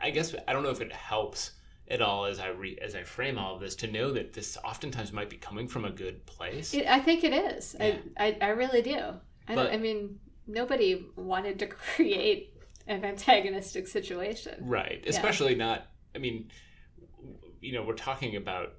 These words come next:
Speaker 1: teachers
Speaker 2: Mm-hmm.
Speaker 1: who I think by and large we know get into this field because they care about learning
Speaker 2: Right.
Speaker 1: and children and they want
Speaker 2: Right.
Speaker 1: to help. And so I don't think that,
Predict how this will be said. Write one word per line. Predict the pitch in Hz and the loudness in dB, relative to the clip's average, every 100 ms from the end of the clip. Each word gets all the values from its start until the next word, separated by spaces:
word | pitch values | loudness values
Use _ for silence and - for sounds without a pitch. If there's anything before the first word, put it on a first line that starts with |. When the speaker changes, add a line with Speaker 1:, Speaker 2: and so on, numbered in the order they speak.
| - | -16
Speaker 1:
teachers | - 139 - 85 73 65 - - 202 208 202 | -10 -8 -6 -6 -6 -8 -8 -4 0 0 -2
Speaker 2:
Mm-hmm. | - 123 | -4 -6
Speaker 1:
who | 117 113 110 101 | -2 0 0 -2
I | - | -4
think | - 113 107 | -4 -6 -4
by | 110 101 | -2 -2
and | 104 98 | -2 -4
large | 98 95 95 | -4 -6 -6
we | 101 98 | -10 -6
know | 101 101 95 90 90 - | -4 -4 -4 -6 -8 -6
get | 104 | -6
into | - 98 95 | -4 -8 -8
this | 90 90 | -10 -10
field | - 95 87 | -8 -8 -8
because | 82 87 87 - | -10 -12 -10 -10
they | - | -10
care | - - 95 92 | -12 -12 -8 -8
about | - - | -8 -8
learning | 98 98 92 90 | -6 -6 -6 -2
Speaker 2:
Right. | 220 90 | -2 -2
Speaker 1:
and | 90 87 | -6 -10
children | 87 123 120 101 92 85 87 | -6 -2 -2 -2 -4 -4 -10
and | 82 | -12
they | 82 | -8
want | 113 | -4
Speaker 2:
Right. | 104 - | -4 -6
Speaker 1:
to | 90 | -8
help. | 95 92 85 - | -6 -6 -6 -12
And | 87 | -14
so | - 82 82 | -10 -8 -8
I | 92 | -6
don't | 107 110 - | -6 -8 -10
think | - 101 95 - | -10 -8 -8 -10
that, | - - | -10 -10